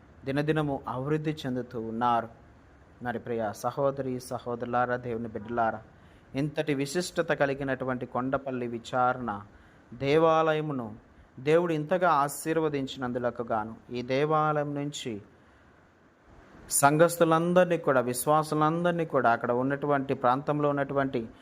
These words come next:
ప్రజలందరినీ కూడా దేవుడు ఆశీర్వదిస్తున్నాడు, కాపాడుతూ ఉన్నాడు,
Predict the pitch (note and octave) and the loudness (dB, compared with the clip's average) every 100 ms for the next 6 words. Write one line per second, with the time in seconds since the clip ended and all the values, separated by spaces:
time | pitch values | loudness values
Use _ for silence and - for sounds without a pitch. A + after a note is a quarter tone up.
0 | - - B2+ C3 D3 D3+ E3 F3+ E3+ E3 | -20 -6 0 0 4 2 4 2 2 0
1 | C#3+ C3 C3+ C#3+ C#3+ B2 B2+ - D#3 D#3+ | 0 2 2 2 2 4 2 0 0 2
2 | E3 D3+ D3+ D3 C3+ B2 A2+ A#2 - - | 2 0 -2 -4 -2 0 -2 -6 -12 -20
3 | - - - B2 B2+ D#3 E3 D#3+ D#3+ D3 | -20 -12 0 2 4 4 4 0 0 0
4 | C3+ B2 A2+ | 2 0 -2